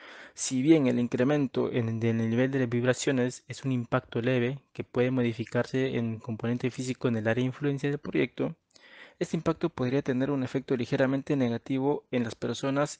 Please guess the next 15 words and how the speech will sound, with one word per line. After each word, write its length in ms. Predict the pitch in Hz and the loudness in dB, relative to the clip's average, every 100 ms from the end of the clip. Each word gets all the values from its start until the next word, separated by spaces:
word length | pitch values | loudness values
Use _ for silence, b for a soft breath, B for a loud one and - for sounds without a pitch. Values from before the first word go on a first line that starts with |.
| _ | _
y 180 | 151 151 | -8 -4
las 200 | 151 - | -6 -4
edificaciones 600 | 127 127 123 120 131 139 | -6 -4 -4 -4 -4 -4
cercanas 480 | 165 - 123 127 - | -6 -4 -2 -2 -2
en 140 | 131 | -4
el 100 | 107 | -2
área 180 | 117 123 | 0 0
de 140 | 117 | 0
la 100 | 120 | 0
obra. 280 | 139 127 120 _ _ _ _ B B B B B | 0 0 -4 _ _ _ _ B B B B B
Estos 460 | 131 123 - 139 | -4 -2 -2 -4
efectos 500 | 120 131 127 - 147 | -2 -4 -2 -2 -2
no 200 | 139 147 | -2 -4
son 160 | 151 175 | -2 -4
significativos 1120 | - - 131 - 127 120 - 139 127 156 - | -4 -4 -4 -4 -4 -4 0 0 0 -6 -12